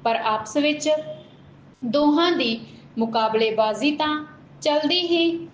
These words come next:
ਰਹਿੰਦੀ ਹੈ ਅਤੇ ਸਰਹੱਦ ਉੱਤੇ ਝੜਪਾਂ ਵੀ ਹੁੰਦੀਆਂ ਰਹਿੰਦੀਆਂ ਹਨ।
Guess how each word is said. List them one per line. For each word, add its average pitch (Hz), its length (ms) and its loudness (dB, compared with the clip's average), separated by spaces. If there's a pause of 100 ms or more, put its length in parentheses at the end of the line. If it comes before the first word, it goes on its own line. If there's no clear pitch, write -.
ਰਹਿੰਦੀ 285 380 2 (120)
ਹੈ 262 140 2 (480)
ਅਤੇ 220 200 -2
ਸਰਹੱਦ 233 580 -2
ਉੱਤੇ 294 440 0 (400)
ਝੜਪਾਂ 302 500 -2
ਵੀ 220 220 -4 (380)
ਹੁੰਦੀਆਂ 294 460 2 (380)
ਰਹਿੰਦੀਆਂ 240 500 0
ਹਨ। 311 240 -4